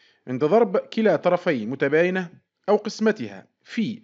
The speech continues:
أو على العدد الموجب نفسه، تظل المتباينة صحيحة.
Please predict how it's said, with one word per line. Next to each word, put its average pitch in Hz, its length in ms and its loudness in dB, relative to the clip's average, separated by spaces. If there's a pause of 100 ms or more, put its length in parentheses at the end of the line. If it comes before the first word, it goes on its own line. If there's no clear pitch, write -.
أو 147 120 4
على 156 360 2
العدد 123 340 -4
الموجب 117 400 -8
نفسه، 160 340 -4 (800)
تظل 143 400 2
المتباينة 123 600 -2
صحيحة. - 480 -10